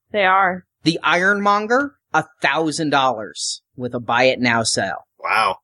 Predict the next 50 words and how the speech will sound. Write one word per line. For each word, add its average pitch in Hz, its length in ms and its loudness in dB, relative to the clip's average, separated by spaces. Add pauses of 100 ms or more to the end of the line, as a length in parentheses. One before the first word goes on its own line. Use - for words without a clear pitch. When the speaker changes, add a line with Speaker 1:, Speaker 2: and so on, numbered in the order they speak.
(140)
Speaker 2:
And 131 140 -4
that 196 180 2
one 190 140 -4
sold 160 440 0
for, 139 680 2
how 143 120 2
much 156 200 0
was 175 220 0
it? 185 80 -2
Around 139 400 2
six - 300 -2
hundred? 170 460 2 (220)
Speaker 3:
I - 80 -8
think, 247 240 0
I - 80 2
thought 262 140 2
it 247 60 2
was 151 100 2
right 120 240 4
at 131 120 -2
five. 117 460 -2 (140)
Speaker 2:
Yeah, 151 300 2 (240)
about 135 340 0
five 139 240 2
hundred 131 400 -2 (140)
in 117 180 2
shipping. 110 460 -2 (180)
Yeah, 120 240 2
it 135 100 0
did 156 200 2
a 139 180 2
buy 131 280 2
it 147 140 2
now 135 320 4
of 120 120 0
a 117 40 -6
thousand. 147 600 0 (540)
The 160 140 2
Mark 180 360 2 (160)
twenty-one 196 960 0
armor, 139 380 0
which 120 180 -4
isn't 156 280 0
even 139 260 2
quite 143 340 0
for 131 140 -8
sale 143 340 2
through 123 220 -4
Sideshow 127 560 0
yet, 95 300 -8